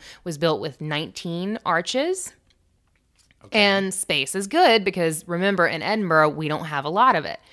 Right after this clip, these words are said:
Speaker 1: So shortly after the grand opening,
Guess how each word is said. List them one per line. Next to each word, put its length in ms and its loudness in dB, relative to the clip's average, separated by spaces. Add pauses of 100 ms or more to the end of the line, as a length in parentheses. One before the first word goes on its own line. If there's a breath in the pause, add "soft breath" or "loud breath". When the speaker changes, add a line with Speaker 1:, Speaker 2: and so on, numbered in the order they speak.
(440 loud breath)
Speaker 1:
So 280 4
shortly 420 -2
after 300 -2
the 80 -2
grand 280 -2
opening, 640 -4